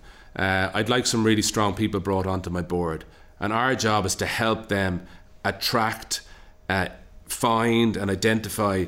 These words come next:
the right people for, for the team. And that, that's crucially important because, again, as I say, we're not managers. The management team have to deliver the plan. So what we're trying to do is to reinforce the team. And then as we grow,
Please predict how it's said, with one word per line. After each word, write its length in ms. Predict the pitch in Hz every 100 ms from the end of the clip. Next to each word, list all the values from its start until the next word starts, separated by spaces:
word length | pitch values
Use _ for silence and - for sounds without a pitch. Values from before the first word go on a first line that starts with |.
| - - -
the 80 | 101
right 280 | 104 95
people 300 | - 98 92
for, 320 | 87 92 87 -
for 180 | - 95
the 100 | 87
team. 340 | - 95 85 85
And 260 | 90 90
that, 200 | 110 107
that's 280 | 117 - - - -
crucially 480 | - 135 127 110
important 360 | 98 90 98 92
because, 200 | 87 95
again, 300 | 95 110 104
as 100 | 92
I 40 |
say, 200 | 87 104
we're 240 | 92 107 113
not 180 | 104 92
managers. 420 | 98 95 95 87
The 80 | 95
management 360 | 104 110 98
team 140 | 95 92
have 180 | 98
to 100 | 92
deliver 300 | 90 95 92
the 80 | 85
plan. 420 | - 95 90 87 - - - -
So 140 | 98
what 100 | 104
we're 140 | 120
trying 220 | 120 110 98
to 40 |
do 140 | 98
is 100 | 92 -
to 100 | 95
reinforce 680 | 104 107 95 95 98 90
the 80 | 92
team. 380 | 90 110 95 82 - - - -
And 100 | 120
then 160 | 160
as 160 | 151 135
we 60 | 131
grow, 440 | - 92 98